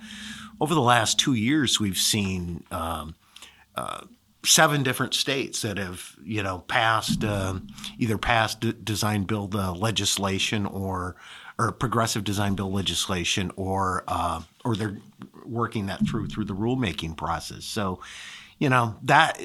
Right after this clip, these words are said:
that's really exciting to see. And I, and I think that particularly with, uh, as projects get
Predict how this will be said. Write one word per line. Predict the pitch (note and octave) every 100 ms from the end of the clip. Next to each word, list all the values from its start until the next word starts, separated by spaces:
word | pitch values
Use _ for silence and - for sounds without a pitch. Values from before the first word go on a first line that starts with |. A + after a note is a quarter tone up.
| F#2 E2
that's | D3+ F#3+ -
really | D3 A#2+
exciting | G2+ - A2+ G#2 G#2
to | G2
see. | - B2+ B2 A#2+
And | F#2
I, | F#2+ -
and | G#2
I | G2
think | F#2 B2+ A2 -
that | G2 F2 F2+ - - - - - _
particularly | A#2+ - C3 - A#2 A2
with, | G2+ G#2 G2+ F2+ - -
uh, | D#2 F#2 E2+ D#2+ - - - - -
as | G#2+
projects | - - A#2 A#2+ G#2+ G2+ -
get | A#2 F#2